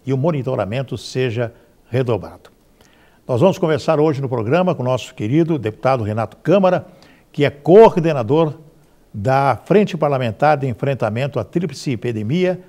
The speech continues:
Dengue, Chikungunya e Zika. Também aqui o nosso convidado de hoje, o doutor Ronaldo de Souza Costa e o doutor professor Everton Falcão de Oliveira,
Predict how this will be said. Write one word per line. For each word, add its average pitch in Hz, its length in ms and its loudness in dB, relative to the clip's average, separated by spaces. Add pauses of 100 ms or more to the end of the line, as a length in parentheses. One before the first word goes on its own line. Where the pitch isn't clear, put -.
(160)
Dengue, 160 400 0
Chikungunya 127 640 -6
e 131 100 -4
Zika. 127 460 -2 (680)
Também 139 240 -4
aqui 151 180 -4
o 143 100 2
nosso 135 300 -4
convidado 107 480 -4
de 101 140 -8
hoje, 170 340 0 (340)
o 107 120 -10
doutor 131 560 0 (400)
Ronaldo 160 520 2
de 139 80 0
Souza 135 320 -4
Costa 143 400 -4 (280)
e 156 80 0
o 202 80 4
doutor 180 340 4
professor 151 760 -2 (360)
Everton 160 420 0
Falcão 143 540 -2
de 143 80 -2
Oliveira, 135 560 0